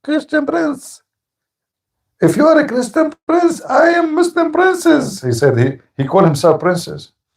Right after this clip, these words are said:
I mean, he's so intimidated. We went just a few days ago to this guy, Daniel.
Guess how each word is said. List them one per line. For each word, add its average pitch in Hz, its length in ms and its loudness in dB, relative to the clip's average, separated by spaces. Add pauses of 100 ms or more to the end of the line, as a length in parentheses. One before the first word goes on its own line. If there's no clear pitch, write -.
(960)
I 90 40 -2
mean, 104 220 2
he's 117 300 0
so 165 180 2
intimidated. 120 760 -2 (2000)
We 131 160 4
went 180 220 4
just 175 280 0
a 143 360 4
few 151 180 -2
days 151 160 0
ago 147 320 2
to 131 180 0
this 131 140 -4
guy, 131 300 2
Daniel. 131 520 0